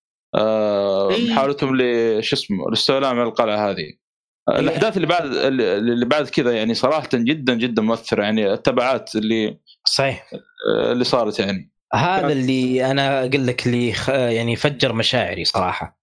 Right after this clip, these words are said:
Speaker 1: آه،
Speaker 2: الأحداث
Speaker 1: يعني
Speaker 2: هذيك مرة، مرة قوية، وعلى مشهد يعني ما ودنا نذكر التفاصيل، لكن مشهد ال-، النهاية كان مرة، مرة مؤثر صراحة.
Speaker 1: بالفعل، إيه.
Speaker 2: إيه. فعمومًا هذا اللي عندنا بخصوص Paths of Glory، وأعتقد من الأفلام الحربية الممتازة و-،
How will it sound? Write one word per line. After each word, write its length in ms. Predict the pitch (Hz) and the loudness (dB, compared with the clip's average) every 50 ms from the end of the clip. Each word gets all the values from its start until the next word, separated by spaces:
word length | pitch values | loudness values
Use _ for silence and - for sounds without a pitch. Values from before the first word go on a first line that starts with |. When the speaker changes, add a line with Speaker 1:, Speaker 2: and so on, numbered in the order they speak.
| _ - | _ -2
Speaker 1:
آه، 340 | 107 92 85 82 76 78 85 | -2 0 0 0 0 0 0
Speaker 2:
الأحداث 260 | 120 131 - - 139 | 2 2 2 2 0
Speaker 1:
يعني 200 | 170 156 - 147 | 0 0 0 0
Speaker 2:
هذيك 220 | 143 156 147 180 - | 0 2 2 2 0
مرة، 220 | 151 156 147 143 | 0 2 0 0
مرة 840 | 135 147 143 131 131 123 117 110 104 104 101 101 98 98 95 95 - | 0 0 0 2 2 2 2 2 2 0 0 0 0 0 0 0 2
قوية، 180 | - 123 123 131 | 2 2 4 2
وعلى 240 | 123 101 104 131 139 | 2 2 2 2 2
مشهد 400 | 160 165 - - - 143 139 135 | 2 0 0 0 0 0 2 2
يعني 340 | 123 123 120 117 113 - - - - - - _ _ - | 2 2 0 -2 -2 -4 -8 -14 -20 -20 -20 _ _ 0
ما 60 | - 208 | 0 2
ودنا 320 | 196 185 160 151 147 151 | 2 2 0 0 0 0
نذكر 200 | 147 - - 135 | -2 -2 -2 -2
التفاصيل، 480 | 123 - 123 120 123 - - 139 117 117 | 0 0 0 0 2 2 2 2 2 2
لكن 240 | 117 - - 135 | 0 0 0 0
مشهد 420 | 127 143 165 160 - - 147 131 127 | 0 0 0 0 0 -2 0 0 2
ال-، 260 | 120 120 117 117 117 117 117 113 110 110 110 110 107 107 110 | 2 2 2 2 2 2 2 2 0 0 0 2 2 2 2
النهاية 380 | 117 117 120 135 143 147 131 - | 2 2 2 2 2 2 0 0
كان 220 | - - 143 127 | 0 0 0 0
مرة، 200 | 123 135 127 120 | 0 0 0 2
مرة 200 | 117 123 120 113 | 0 0 0 0
مؤثر 320 | 104 101 95 - - - | 0 0 -2 -2 -4 -4
صراحة. 480 | - - - - - - - - - _ _ - - - _ _ _ _ _ _ _ _ - - - - - - - _ _ _ _ _ _ _ _ _ _ - | -2 -2 -2 -2 -4 -4 -6 -10 -14 _ _ -10 -10 -10 _ _ _ _ _ _ _ _ -6 -6 -4 -2 -4 -4 -4 _ _ _ _ _ _ _ _ _ _ 0
Speaker 1:
بالفعل، 380 | 117 117 113 - - 113 110 104 | 0 0 0 0 0 0 0 0
إيه. 240 | 101 92 - - _ - - 107 104 - _ _ _ - | 0 -2 -6 -8 _ -14 -14 -14 -16 -18 _ _ _ -2
Speaker 2:
إيه. 260 | 120 110 98 - _ _ _ _ _ _ _ _ _ _ _ - | -2 -2 -2 -6 _ _ _ _ _ _ _ _ _ _ _ -4
فعمومًا 720 | - - - - - - 220 233 220 214 202 185 185 196 | -2 0 0 0 0 2 2 2 2 2 2 2 2 2
هذا 80 | 185 147 | 2 2
اللي 180 | 135 127 120 110 | 2 2 2 2
عندنا 320 | 113 113 101 113 101 98 | 0 0 0 0 0 0
بخصوص 460 | 95 101 - - 123 110 - - - | -2 -4 -2 0 0 0 0 0 0
Paths 340 | 120 110 - 104 107 - - | 0 0 0 -2 -2 -2 -2
of 100 | - 156 | 0 0
Glory، 320 | 143 123 123 123 120 113 | 2 2 2 0 0 0
وأعتقد 1300 | 110 110 107 107 104 101 101 98 95 92 87 78 64 50 - 50 - - - - - - 143 - 139 131 | 0 2 2 2 2 2 0 0 0 0 0 0 0 0 0 0 0 0 -2 0 0 0 0 0 0 0
من 200 | 123 131 127 127 | 0 0 0 0
الأفلام 440 | 135 135 127 - 147 151 139 131 | 0 0 0 0 0 0 2 0
الحربية 480 | 127 120 - - 135 131 139 156 147 139 | 0 0 0 -2 0 0 2 2 2 2
الممتازة 880 | 123 120 117 113 107 104 104 107 110 107 101 - 135 139 131 113 113 113 | 2 0 0 0 0 0 0 0 0 0 0 0 2 2 2 2 0 0
و-، 220 | 110 107 107 104 | 0 0 0 -2